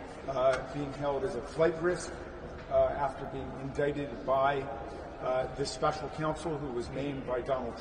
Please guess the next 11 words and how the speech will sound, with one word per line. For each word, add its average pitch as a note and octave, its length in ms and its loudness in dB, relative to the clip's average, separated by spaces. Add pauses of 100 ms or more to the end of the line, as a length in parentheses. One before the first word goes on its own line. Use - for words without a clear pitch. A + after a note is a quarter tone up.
Trump, F3 300 4 (760)
David C3+ 340 -2
Weiss, B2+ 420 0 (340)
for C3+ 160 4
lying C#3+ 280 2
to - 120 -4
the C#3 120 0
F C#3 160 0
B C3 140 0
I B2+ 240 4
and B2+ 440 -4